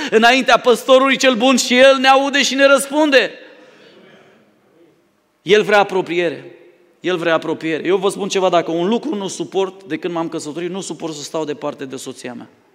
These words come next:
Deci nu, nu suport, nici când am avut contraargumente, nici când am avut discuții contradictorii.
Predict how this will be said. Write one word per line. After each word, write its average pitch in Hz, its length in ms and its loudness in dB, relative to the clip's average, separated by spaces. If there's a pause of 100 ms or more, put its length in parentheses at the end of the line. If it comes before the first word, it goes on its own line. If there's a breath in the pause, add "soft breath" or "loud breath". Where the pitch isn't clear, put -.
(1700)
Deci 123 240 -16
nu, 175 260 -12
nu 190 220 -10
suport, 175 520 -8
nici 196 180 -6
când 196 120 -4
am 180 120 -2
avut 175 240 -2
contraargumente, 170 800 -4
nici 190 160 -6
când 196 120 -8
am 180 120 -2
avut 175 200 -4
discuții 175 380 -8
contradictorii. 160 760 -6